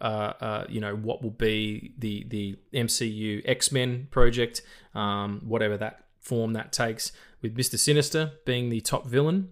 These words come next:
um, that they're gonna be using. And this will all lead to a-, an Avengers style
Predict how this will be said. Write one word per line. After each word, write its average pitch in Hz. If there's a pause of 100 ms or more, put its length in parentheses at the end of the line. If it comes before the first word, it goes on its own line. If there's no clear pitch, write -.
um, 113
that 113
they're 113
gonna 113
be 107
using. 135 (260)
And 120 (120)
this 143
will 143
all 139
lead 123
to 113 (920)
a-, -
an 135
Avengers 127 (300)
style 113